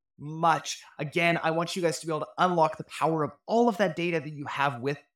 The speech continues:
Salvit Advisors Leverage Playbook. Discover hidden wins and get a tailored pitch deck just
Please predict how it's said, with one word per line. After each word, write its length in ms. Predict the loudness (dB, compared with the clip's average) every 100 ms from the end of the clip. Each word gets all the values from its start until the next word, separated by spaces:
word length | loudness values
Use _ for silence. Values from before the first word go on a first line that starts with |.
| _
Salvit 540 | -12 -2 0 2 0 -4 _ _
Advisors 720 | -8 -6 0 0 0 -4 -6 -10
Leverage 440 | -2 -2 -2 -6 -10 _
Playbook. 320 | -10 -8 -10
Discover 380 | -10 -6 -2 -2
hidden 400 | -4 -10 -14 -14
wins 240 | -14 -16 -14
and 80 |
get 80 | -14
a 60 | -16
tailored 440 | -14 -14 -12 -14 -16
pitch 200 | -18 -12
deck 120 | -12 -12 _ _
just 320 | -4 -4 -4